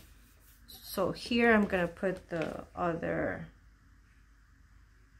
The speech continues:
bills that I have to do,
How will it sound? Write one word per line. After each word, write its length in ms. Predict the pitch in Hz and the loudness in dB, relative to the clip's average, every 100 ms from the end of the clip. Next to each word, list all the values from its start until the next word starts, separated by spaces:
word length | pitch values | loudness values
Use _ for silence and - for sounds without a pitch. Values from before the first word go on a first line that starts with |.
| - - - - - - - - - - - - - - - - - 165 | -20 -20 -20 -20 -20 -20 -20 -20 -20 -20 -20 -20 -20 -20 -20 -14 -8 -2
bills 400 | 180 170 165 165 | 0 2 0 0
that 140 | 165 | -2
I 120 | - | -2
have 320 | 175 - - - | -4 -6 -10 -12
to 100 | - | -18
do, 260 | - - | -14 -14